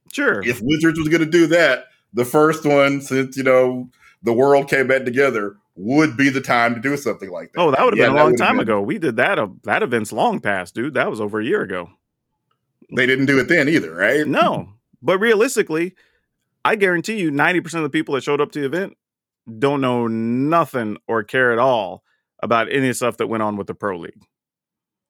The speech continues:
Speaker 1: Like, I guarantee you that's the case. Hell, and I can even say that because even while the Pro Tour was going on, a bunch of people that attended weren't even sitting down to stop and watch it. A few people will stop on the last day and try to watch, like, some of the final match or whatever.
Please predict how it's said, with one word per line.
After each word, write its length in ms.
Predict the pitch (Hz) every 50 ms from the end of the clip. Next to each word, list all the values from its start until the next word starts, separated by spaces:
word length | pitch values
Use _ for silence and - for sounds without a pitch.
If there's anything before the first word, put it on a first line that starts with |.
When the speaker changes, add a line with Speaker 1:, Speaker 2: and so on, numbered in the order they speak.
| _ _ _ _ _ _ _ _ _ _ _ _ _ _ _ _ _ _ _ _ _ _
Speaker 1:
Like, 160 | - 131 127 131
I 80 | 139
guarantee 480 | 131 143 160 160 147 135 120 139 131 110
you 220 | 92 85 82 92 104 _ _ _ _ _ _ _ _ -
that's 200 | 110 113 107 98
the 80 | 104 101
case. 280 | - 101 - - -
Hell, 180 | - - 175 170
and 160 | 165 160 156
I 140 | 160 165 175
can 120 | 165 190
even 160 | 208 190 165 127
say 140 | - 208 190
that 200 | 151 139 131 -
because 300 | 135 120 135 139 131 135
even 180 | 151 151 147
while 140 | 143 147 139
the 60 | 135
Pro 200 | 107 - 147 147
Tour 220 | 139 - 165 175 175
was 160 | 135 113 104
going 260 | 110 117 113 113 110
on, 220 | 113 123 135 147 - _ _ _ _ _ _ -
a 80 | -
bunch 200 | 107 143 156 151
of 60 | 151 -
people 220 | 160 151 147 143
that 80 | 143 135
attended 480 | 127 - 180 190 185 160 156 151 131 - _ _ _ -
weren't 200 | 113 135 147 151
even 140 | 143 135
sitting 220 | 127 - 151 139 139
down 180 | 139 139 139
to 60 | 131 123
stop 260 | - 139 131 135 -
and 100 | 123 117 117
watch 240 | 139 180 - -
it. 100 | - - _ _ _ _ _ _ _ _ -
A 80 | 143 143
few 160 | 180 262 254
people 300 | 208 214 202 165 196 165
will 80 | 151 135
stop 280 | - - 147 143 139 -
on 60 | 135
the 60 | 127
last 260 | 123 123 123 123 120 -
day 100 | 123 117
and 80 | 107 -
try 120 | 117 113
to 60 | 110 107
watch, 240 | 107 107 104 -
like, 180 | - 110 104 -
some 200 | - - 107 104
of 40 | 101
the 60 | 98
final 280 | - 117 107 104 101 95
match 320 | 98 107 110 110 104 -
or 60 | 104 98
whatever. 360 | 98 95 95 95 107 120 127